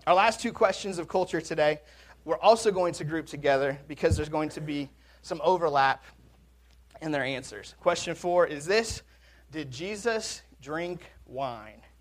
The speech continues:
Did Jesus drink wine? And question five, what does the Bible say about weed? I told you we were gonna get to this one. Today's the day. Isn't this series fun? Tattoos, pork, wine, and weed. That's what's up.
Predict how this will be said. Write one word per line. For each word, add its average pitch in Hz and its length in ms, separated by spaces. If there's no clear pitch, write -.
Did 127 120
Jesus 156 340
drink 156 220
wine? 185 300
And 160 100
question 175 320
five, 175 520
what 220 260
does 190 160
the 170 80
Bible 165 320
say 165 440
about 139 360
weed? 123 300
I 123 60
told 156 220
you 170 60
we 170 60
were 165 80
gonna 170 160
get 156 140
to 156 100
this 143 200
one. 135 280
Today's 143 400
the 156 100
day. 135 340
Isn't 196 180
this 147 120
series 131 340
fun? 131 360
Tattoos, 214 680
pork, 185 540
wine, 160 400
and 151 180
weed. 131 420
That's 143 280
what's 156 180
up. 127 300